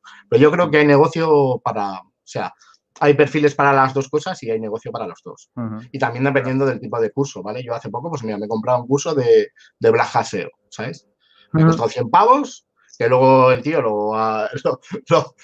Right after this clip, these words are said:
Speaker 1: lo puso más barato, me he acordado de él, pero bueno, oye, al final, por una cosa o por otra, y con
Speaker 2: Claro.
Speaker 1: ese, eh, gracias a ese curso, yo he ganado ciento veinticinco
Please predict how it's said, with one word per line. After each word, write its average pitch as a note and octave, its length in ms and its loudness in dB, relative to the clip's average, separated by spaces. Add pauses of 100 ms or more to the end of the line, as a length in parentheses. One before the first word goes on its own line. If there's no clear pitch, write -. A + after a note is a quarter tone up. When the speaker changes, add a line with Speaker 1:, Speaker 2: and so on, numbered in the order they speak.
(140)
Speaker 1:
lo D3 140 4
puso F3 180 2
más E3+ 140 2
barato, A3 400 2
me G#3+ 60 0
he F3+ 40 2
acordado E3+ 300 2
de G#3 80 2
él, D4 200 -2
pero D#3 160 0
bueno, C3+ 220 -2
oye, G#2 140 -12 (340)
al C3 140 -4
final, C#3+ 240 0
por B2+ 100 -4
una D3 160 0
cosa D#3 180 -2
o C#3+ 40 -6
por C#3+ 120 2
otra, A#3 320 -6
y B2 280 -8
con A2 120 0
Speaker 2:
Claro. C3 120 4
Speaker 1:
ese, E3+ 300 0 (340)
eh, B2 400 2 (800)
gracias B2 340 -2
a C#3+ 40 -2
ese C#3+ 180 0
curso, G3+ 460 -4
yo B2+ 140 2
he C#3 60 6
ganado C#3+ 500 2 (320)
ciento C#3 300 0
veinticinco C3 1500 4